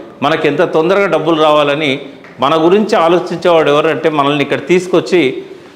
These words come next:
మనతో ఈ అక్షరాలు దిద్దించేవాడు, బిజినెస్ గురించి చెప్పేవాడు. కాబట్టి అప్లైన్ అంటాం మనం. అతని మీద నమ్మకం ఉండాలి, అతను చెప్పింది వినాలి, అతని ద్వారా నాలెడ్జ్ తీసుకోవాలి, అతని ద్వారా స్కిల్ నేర్చుకోవాలి,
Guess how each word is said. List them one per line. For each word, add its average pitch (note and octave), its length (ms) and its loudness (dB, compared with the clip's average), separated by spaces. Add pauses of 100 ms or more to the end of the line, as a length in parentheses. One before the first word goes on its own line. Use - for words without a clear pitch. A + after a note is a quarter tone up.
(100)
మనతో D#3 380 0
ఈ C#3 200 2
అక్షరాలు C#3 400 0
దిద్దించేవాడు, A#2+ 640 -2
బిజినెస్ B2+ 440 -2
గురించి B2 340 -4
చెప్పేవాడు. A#2 400 -2 (1080)
కాబట్టి D3+ 420 0
అప్లైన్ D#3+ 420 0
అంటాం C3 340 -2
మనం. G2 240 -4 (1600)
అతని F#3 300 0
మీద G3 120 2
నమ్మకం F#3 440 2
ఉండాలి, F#3+ 320 2
అతను F3 360 0
చెప్పింది F#3 320 0
వినాలి, F#3+ 580 2 (380)
అతని A#3+ 280 0
ద్వారా A#3+ 220 4
నాలెడ్జ్ A3 440 2
తీసుకోవాలి, E3 540 0
అతని F#3+ 320 2
ద్వారా F#3+ 220 2
స్కిల్ G3+ 340 0
నేర్చుకోవాలి, D3 640 0